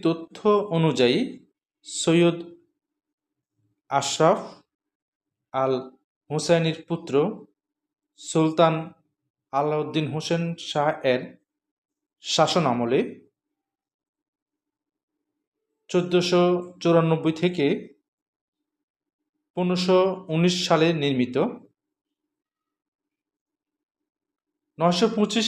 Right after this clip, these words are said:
হিজরির পনেরোই শাবান মোতাবেক, অর্থাৎ ইংরেজি পনেরোশো উনিশ খ্রিস্টাব্দের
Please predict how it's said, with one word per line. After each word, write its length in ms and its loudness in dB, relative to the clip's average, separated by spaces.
হিজরির 440 2
পনেরোই 420 2
শাবান 360 4
মোতাবেক, 440 0
অর্থাৎ 340 0
ইংরেজি 440 2
পনেরোশো 400 0
উনিশ 260 2
খ্রিস্টাব্দের 560 0